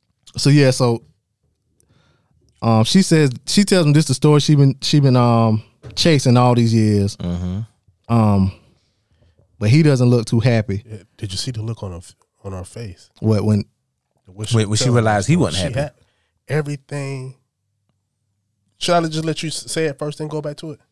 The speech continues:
Speaker 1: Yeah, yeah, yeah,
Speaker 3: Okay.
Speaker 1: yeah. I, well, go ahead, go ahead.
Speaker 3: No, go ahead. I will.
Speaker 1: Well, well, he said, um, he knows that, um, she, she had a, got a vendetta against the government,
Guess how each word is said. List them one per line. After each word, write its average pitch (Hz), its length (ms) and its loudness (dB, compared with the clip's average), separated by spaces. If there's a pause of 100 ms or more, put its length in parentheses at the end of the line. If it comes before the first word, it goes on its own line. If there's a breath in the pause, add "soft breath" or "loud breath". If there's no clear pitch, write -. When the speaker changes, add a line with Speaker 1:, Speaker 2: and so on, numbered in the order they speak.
(100)
Speaker 1:
Yeah, 170 200 4
yeah, 139 160 4
yeah, 123 200 4
Speaker 3:
Okay. 107 160 0
Speaker 1:
yeah. 95 220 -2
I, 120 40 0 (500)
well, 185 120 2
go 208 160 2
ahead, 131 180 2
go 135 140 4
ahead. 101 260 0
Speaker 3:
No, 185 140 0
go 208 140 0
ahead. 135 160 -2 (100)
I 139 80 -8
will. 127 140 -8
Speaker 1:
Well, 156 260 4
well, 143 160 2
he 214 160 4
said, 170 340 2
um, 127 460 4 (460)
he - 180 2
knows 151 300 4
that, 123 180 2
um, 107 460 2 (800)
she, 156 300 4
she 156 260 0
had 139 180 4
a, 120 80 2
got 135 240 0
a - 20 0
vendetta 120 360 2
against 113 260 0
the 110 60 -2
government, 104 520 2